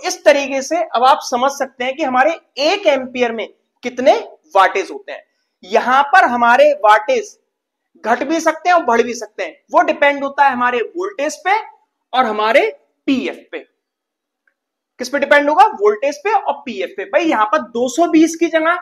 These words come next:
दो सौ चालीस भी हो सकता है, पीएफ हमारा पॉइंट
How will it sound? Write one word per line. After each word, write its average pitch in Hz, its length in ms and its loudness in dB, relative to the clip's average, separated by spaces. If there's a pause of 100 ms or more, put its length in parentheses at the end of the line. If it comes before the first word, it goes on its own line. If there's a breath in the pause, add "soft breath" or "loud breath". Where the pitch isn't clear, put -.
(720)
दो 220 100 -2
सौ 247 140 -6
चालीस 233 480 -2
भी 302 80 -6
हो 311 120 -4
सकता - 340 -16
है, 330 120 -18 (760)
पीएफ 330 360 2
हमारा 311 360 4 (160)
पॉइंट 294 280 2